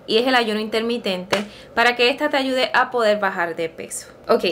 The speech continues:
yo quiero que tú sepas que el ayuno intermitente no es una dieta,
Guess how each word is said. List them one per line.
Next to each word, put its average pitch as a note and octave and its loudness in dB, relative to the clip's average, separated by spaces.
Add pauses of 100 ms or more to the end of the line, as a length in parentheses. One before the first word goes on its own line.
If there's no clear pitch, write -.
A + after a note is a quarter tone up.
(160)
yo D#4 2
quiero G#4+ 4
que D#4 6
tú C#4+ -2
sepas D4 2
que - 2
el C#4+ 4
ayuno C4 2
intermitente G#3+ -2 (380)
no C4 4
es A#3 0
una A3 0
dieta, F4+ 0